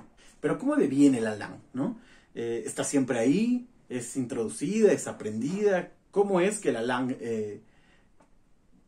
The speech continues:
pasa? <laughs> No, no sé. Eh, bien, en el seminario veinte, eh, Lacan menciona lo siguiente. La langue sirve para muy otras cosas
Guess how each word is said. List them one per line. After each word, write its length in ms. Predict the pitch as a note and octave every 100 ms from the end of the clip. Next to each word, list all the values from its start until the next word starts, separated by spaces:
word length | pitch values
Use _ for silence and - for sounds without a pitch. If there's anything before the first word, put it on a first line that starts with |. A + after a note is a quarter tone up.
| _ - _
pasa? 460 | - C3+ C3 - - -
<laughs> 60 |
No, 280 | F3+ D3 E3
no 160 | F#3+ -
sé. 320 | - C3 - _ - - - -
Eh, 360 | C3 B2+ B2 -
bien, 480 | C#3 D3 B2 A2 -
en 120 | C3+
el 100 | C#3
seminario 540 | C3+ D3+ E3 C4+ B3+ C3
veinte, 460 | B2+ F3+ G#3+ - - _ _ - -
eh, 420 | A2+ A2+ G#2+ G2 - _ -
Lacan 220 | A#2+ D3
menciona 340 | D3+ B2+ C#3 A#2+
lo 80 | A2
siguiente. 400 | A2 G2 F#2 - _ _ _ -
La 140 | E3+
langue 220 | A#3 C#4+
sirve 520 | - G#3 A#3 E3+ F#3 - _
para 180 | B2+ B2+
muy 220 | F#3 G3
otras 320 | F#3 E3 D#3
cosas 560 | - F#3+ - D#3 F3+